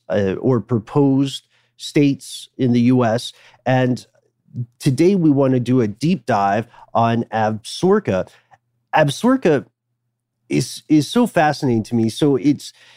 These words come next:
the s-, the mountain range and the state were named after the Absaroka Indians, or the mountain range is named after the Absaroka community. The name itself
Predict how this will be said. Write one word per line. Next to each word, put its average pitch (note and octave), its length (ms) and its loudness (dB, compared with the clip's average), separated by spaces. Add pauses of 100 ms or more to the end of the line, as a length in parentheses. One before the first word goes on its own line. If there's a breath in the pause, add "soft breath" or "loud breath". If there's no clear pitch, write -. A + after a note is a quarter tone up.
(200 soft breath)
the D3 200 2
s-, - 280 -4 (260)
the C#3 160 0
mountain E3+ 320 2
range A#2+ 480 0
and B2+ 200 0
the A2 80 -2
state C3+ 580 0
were B2+ 120 0
named B2+ 300 0
after A#2+ 440 0
the A#2+ 320 0
Absaroka C#3 760 -2 (140)
Indians, A#2+ 680 -2 (160)
or A#2 80 -2
the G#2 60 0
mountain A2+ 200 0
range G2 280 -6
is A#2+ 280 0
named G2 260 0
after F#2+ 440 -2 (200 soft breath)
the G#2 260 2
Absaroka G2 600 -2
community. G#2 580 -2 (260)
The A2+ 480 0 (1040)
name D3+ 380 4
itself C3 760 -2